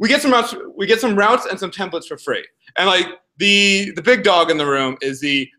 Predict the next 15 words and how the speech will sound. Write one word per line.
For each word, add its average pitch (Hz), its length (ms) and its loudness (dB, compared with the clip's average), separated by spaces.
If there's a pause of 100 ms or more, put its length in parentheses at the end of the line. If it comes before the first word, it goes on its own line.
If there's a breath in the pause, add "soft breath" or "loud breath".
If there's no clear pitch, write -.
application 143 640 -2
template 113 420 -12
and 104 140 -20
route, 90 240 -16 (260)
right? 123 240 0 (220 loud breath)
So - 140 -4
if 156 100 0
you 214 180 -2
were 233 140 8
to 233 140 -2
go 233 200 8
over 226 140 4
to 220 140 0
an 190 60 4
app, 151 180 2